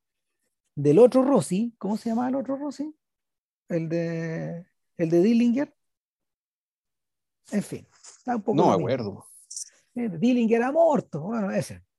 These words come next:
Speaker 2: No.
Speaker 1: Claro, o el cine de, de Mauro Bolognini, o el cine de, eh, este señor que hizo La Gran Bufa. ¿Cómo se llama? La Gra-, La Gran Buff.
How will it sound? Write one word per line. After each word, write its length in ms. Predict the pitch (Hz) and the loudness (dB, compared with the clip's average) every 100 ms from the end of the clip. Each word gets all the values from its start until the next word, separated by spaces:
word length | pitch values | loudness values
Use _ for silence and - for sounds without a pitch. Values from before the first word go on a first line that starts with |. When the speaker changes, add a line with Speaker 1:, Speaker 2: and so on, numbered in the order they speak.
| _ | _
Speaker 2:
No. 160 | 156 120 101 - _ _ _ _ _ - | 0 0 0 -12 _ _ _ _ _ -4
Speaker 1:
Claro, 380 | 226 247 175 190 | 2 4 4 4
o 240 | 220 269 | 4 4
el 100 | 247 | 4
cine 320 | - 233 247 | 0 0 0
de, 400 | 226 214 233 233 - | 0 -2 -6 -10 -10
de 140 | 170 | -6
Mauro 260 | 185 208 190 | -2 2 2
Bolognini, 800 | 185 180 190 262 277 269 262 247 | 2 0 -2 -2 -4 -4 -6 -8
o 200 | 220 233 | -6 -4
el 100 | 226 | -4
cine 380 | - 226 226 226 | -6 -4 -2 -2
de, 420 | 214 220 226 226 220 _ _ _ _ - | -4 -4 -4 -6 -10 _ _ _ _ -8
eh, 720 | 170 170 165 156 151 165 - | -4 -2 -2 -2 -4 -6 -10
este 240 | 185 - 147 | -12 -8 -6
señor 320 | 185 190 180 | -4 -4 -4
que 80 | 214 | -2
hizo 240 | 196 202 | -2 0
La 120 | 185 175 | 0 0
Gran 220 | 202 214 | -2 0
Bufa. 380 | 226 156 120 - | 0 0 -6 -10
¿Cómo 160 | - 208 | -6 -6
se 100 | 233 | -4
llama? 300 | 262 294 247 | -6 -8 -8
La 100 | 190 | -8
Gra-, 220 | 175 247 | -8 -6
La 80 | 185 | -6
Gran 280 | 170 214 175 | -2 -2 -2
Buff. 300 | 175 - | -4 -6